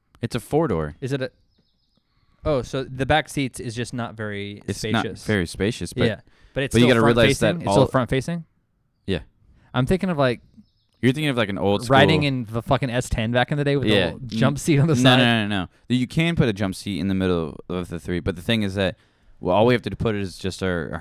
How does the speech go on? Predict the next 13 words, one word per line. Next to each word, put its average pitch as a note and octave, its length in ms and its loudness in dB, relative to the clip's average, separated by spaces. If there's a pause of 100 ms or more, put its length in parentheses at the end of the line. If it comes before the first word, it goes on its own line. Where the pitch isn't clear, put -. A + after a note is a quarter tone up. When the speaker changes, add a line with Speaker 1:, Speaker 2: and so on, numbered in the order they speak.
Speaker 1:
helmets G2 360 -4
and D#2 180 -8
our D#2+ 120 -8
backpacks E2 500 -8
and E2 120 -12
shit - 160 -12
right - 160 -16
there. - 200 -16 (120)
Speaker 2:
Yeah. G2+ 220 -12 (560)
Speaker 1:
So D#2+ 460 -6
I F2+ 140 -4
have F#2+ 220 -4
space. - 680 -6